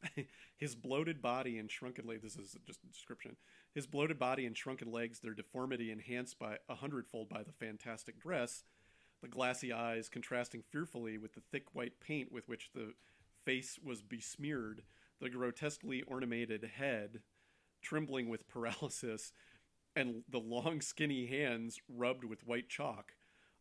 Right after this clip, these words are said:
all give him a hideous and unnatural a-, appearance." Scott, or Stott, says that Dickens was influenced by the acclaimed English actor Joseph Grimaldi, quote, "the guy who invented the whiteface clown," unquote,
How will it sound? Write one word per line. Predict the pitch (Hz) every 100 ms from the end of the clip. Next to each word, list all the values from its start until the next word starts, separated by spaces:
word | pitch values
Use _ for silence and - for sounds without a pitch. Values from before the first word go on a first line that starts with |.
| _ -
all | 131 151
give | 139 147 139
him | 113
a |
hideous | 107 - 147 135 -
and | 117
unnatural | 107 110 117 - 117 107 104 - 139
a-, | - _ -
appearance." | - 202 156 - - - -
Scott, | - - 151 170 220 _ -
or | 131
Stott, | 113 - 180 156 - -
says | - 123 117
that | 107 107
Dickens | 170 180 131 110
was | 117 110
influenced | 110 - 156 131 -
by | 113
the | 117
acclaimed | 107 - 160 190 185 -
English | 147 143 123 - -
actor | 131 123 - 123 120 - - - -
Joseph | 117 123 147 185 160 156
Grimaldi, | 123 123 117 123 - - - _ - - _ _ _ -
quote, | - 139 -
"the | 123
guy | 113 120 143 165
who | 131
invented | 117 113 123 117
the | 110
whiteface | 107 170 - 120 -
clown," | - 127 123 -
unquote, | - - -